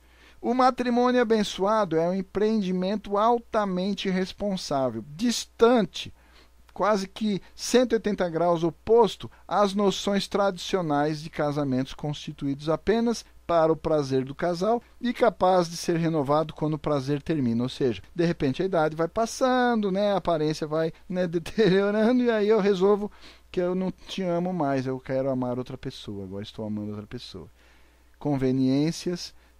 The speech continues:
temporalidade, é, instabilidade. Então essa é a noção que o mundo nos apresenta de casamento.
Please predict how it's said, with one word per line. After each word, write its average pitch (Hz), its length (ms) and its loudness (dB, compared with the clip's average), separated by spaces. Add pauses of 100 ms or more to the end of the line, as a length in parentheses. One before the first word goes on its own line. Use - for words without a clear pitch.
(100)
temporalidade, 131 1200 -2 (420)
é, 120 300 -4
instabilidade. 120 1120 -2
Então 135 360 -4
essa 147 260 -6
é 143 120 -4
a 143 60 -4
noção 135 460 -6 (260)
que 131 360 -2
o 127 100 -2
mundo 127 380 0
nos 135 160 -2
apresenta 123 540 -6
de 127 80 -12
casamento. 127 580 -6